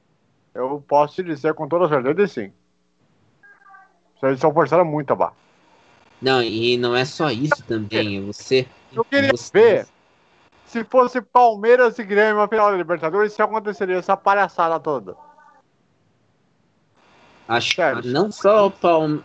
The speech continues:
Speaker 2: ah, não só São P-, Palmeiras e Grêmio, mas se fosse, por exemplo, Palmeiras e Corinthians.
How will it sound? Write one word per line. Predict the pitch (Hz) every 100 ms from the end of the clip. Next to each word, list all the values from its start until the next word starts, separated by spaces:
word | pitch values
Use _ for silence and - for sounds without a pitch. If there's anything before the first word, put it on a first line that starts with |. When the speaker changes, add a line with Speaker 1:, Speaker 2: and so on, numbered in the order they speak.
| _
Speaker 2:
ah, | 131 131 127
não | 131 170 202
só | - 190 190 196 196 185 147 143 135
São | - 147 143
P-, | - - _ _ -
Palmeiras | 135 131 139 160 160
e |
Grêmio, | 135 120 143 117
mas | 113 127
se | -
fosse, | 165 196 196
por | - 156
exemplo, | 147 - 135
Palmeiras | - 151 147 175 185 160
e |
Corinthians. | 160 160 143 123 104 - - - -